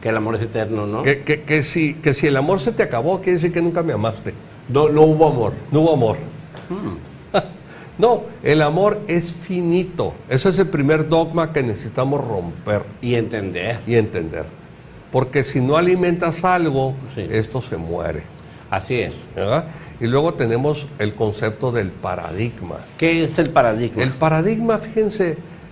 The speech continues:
Speaker 2: es, es el resultado, porque cada quien tiene paradigmas distintos, ¿sí? Eh, tiene que ver con la perspectiva, tiene que ver cómo respondo yo ante un estímulo. Por ejemplo,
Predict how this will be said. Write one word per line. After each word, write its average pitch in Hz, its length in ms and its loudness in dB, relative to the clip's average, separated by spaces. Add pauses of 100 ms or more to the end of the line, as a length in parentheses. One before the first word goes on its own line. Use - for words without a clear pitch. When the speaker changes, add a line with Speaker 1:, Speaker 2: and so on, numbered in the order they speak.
Speaker 2:
es, 185 320 2 (260)
es 151 200 0
el 214 100 4
resultado, 135 1120 0 (360)
porque 131 280 2
cada 202 240 2
quien 196 180 0
tiene 196 200 4
paradigmas 139 680 0
distintos, 143 640 -4 (480)
¿sí? 170 160 2 (400)
Eh, 120 340 2
tiene 139 240 0
que 147 80 0
ver 139 160 0
con 143 160 0
la 117 140 0
perspectiva, 120 1300 0 (440)
tiene 127 280 0
que 139 100 0
ver 131 220 2
cómo 143 340 0
respondo 131 640 0
yo 127 340 2
ante 117 280 -2
un 104 160 0
estímulo. 131 500 0
Por 127 120 0
ejemplo, 156 360 2